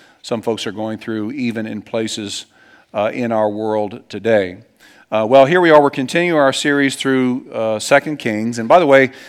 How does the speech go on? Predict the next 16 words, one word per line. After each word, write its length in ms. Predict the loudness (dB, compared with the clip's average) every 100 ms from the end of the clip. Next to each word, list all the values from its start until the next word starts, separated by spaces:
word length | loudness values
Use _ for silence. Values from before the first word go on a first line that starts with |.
| -8
First 220 | 0 2 2
and 80 |
Second 320 | 2 2 2 -2
Kings 460 | 0 0 -2 -6 -12 _ _ _
was 220 | -10 -10
originally 360 | -2 0 0 -2
just 160 | -4
one 220 | -2 0 2
book 340 | 0 -2 -8 _ _ _ _ _ _ _ -4
called 180 | -4
the 60 | -2
Book 180 | -6 -8
of 80 | -8
Kings, 400 | -4 -4 -6 -8
which 140 | -14
appeared 420 | -6 -2 -2 -4